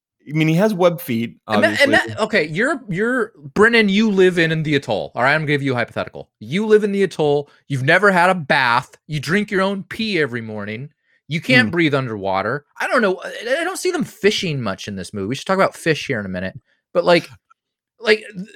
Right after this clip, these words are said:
Speaker 2: then a new, a stranger comes to your town and says, "Hey, guess what? I can breathe underwater." Like, it, what, what other reaction would you have other than, "Oh my God, that's awesome"? Like,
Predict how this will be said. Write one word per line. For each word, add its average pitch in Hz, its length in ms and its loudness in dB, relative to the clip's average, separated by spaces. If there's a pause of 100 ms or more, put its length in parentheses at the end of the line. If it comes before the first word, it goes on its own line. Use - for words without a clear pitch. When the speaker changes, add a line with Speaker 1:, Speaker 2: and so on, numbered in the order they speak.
Speaker 2:
then 247 400 2
a 226 80 4
new, 233 500 2
a 175 80 0
stranger 254 560 -4
comes 208 420 -2
to 208 300 -2
your 180 200 2
town 160 460 4 (220)
and 196 100 4
says, 208 140 0 (160)
"Hey, 302 160 6
guess 254 240 2
what? 294 200 6
I 220 180 4
can 208 180 -2
breathe 180 240 -2
underwater." 226 680 0 (500)
Like, 214 200 4 (140)
it, 220 260 2
what, 254 240 2 (220)
what 220 340 2 (100)
other 262 240 -2
reaction 214 440 -2
would 180 120 -6
you 214 100 -2
have 196 360 2
other 190 160 0
than, 185 160 -2 (120)
"Oh 320 200 4
my 175 240 4
God, 220 540 2
that's 190 220 0 (160)
awesome"? 147 720 0
Like, 233 220 -2